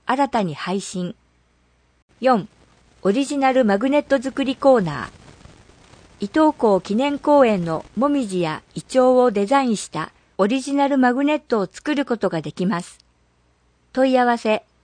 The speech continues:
伊東港資料館。電話、零八二零四八の一六二三。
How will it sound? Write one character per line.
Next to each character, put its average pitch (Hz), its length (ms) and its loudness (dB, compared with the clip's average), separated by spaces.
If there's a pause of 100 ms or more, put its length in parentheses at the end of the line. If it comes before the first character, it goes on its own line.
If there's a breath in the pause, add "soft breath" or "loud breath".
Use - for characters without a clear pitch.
(280)
伊 196 80 -8
東 302 280 2
港 202 220 -2
資 - 180 -10
料 247 200 2
館。 165 240 -8 (500)
電 220 240 0
話、 190 200 -2 (480)
零 262 180 6
八 277 360 -2
二 226 240 2
零 196 280 0 (200)
四 240 200 2
八 233 340 -6
の 160 220 -8 (180)
一 285 260 -4
六 277 280 0
二 202 260 0
三。 196 320 -8